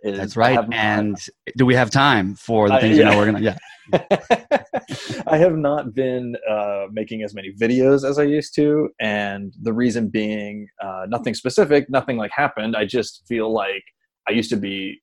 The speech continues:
Speaker 1: that was my main focus when I woke up every day, was, like, trying to come up with funny stuff to put out there. Um, and I think I've just gotten more comfortable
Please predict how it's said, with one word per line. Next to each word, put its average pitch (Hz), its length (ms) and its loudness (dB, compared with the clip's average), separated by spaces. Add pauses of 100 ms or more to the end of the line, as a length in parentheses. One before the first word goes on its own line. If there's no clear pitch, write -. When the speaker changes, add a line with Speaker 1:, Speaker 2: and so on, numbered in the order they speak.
Speaker 1:
that 110 160 -2
was 117 120 -2
my 101 240 -4
main 101 380 -4
focus - 380 -8
when 101 160 -6
I - 40 -2
woke 101 240 -4
up - 140 -4
every 98 140 -6
day, 98 140 -6
was, 110 120 -6
like, 101 100 -6
trying 104 200 -4
to 107 60 -8
come - 120 -10
up - 80 -18
with - 140 -12
funny 101 240 -8
stuff - 240 -8
to - 80 -10
put - 180 -2
out 95 240 -2
there. 104 280 -2 (440)
Um, 107 480 0
and 131 100 0
I 123 60 2
think 123 240 -2
I've 113 140 2
just 113 160 -4
gotten 104 200 0
more 98 140 -4
comfortable 107 680 -2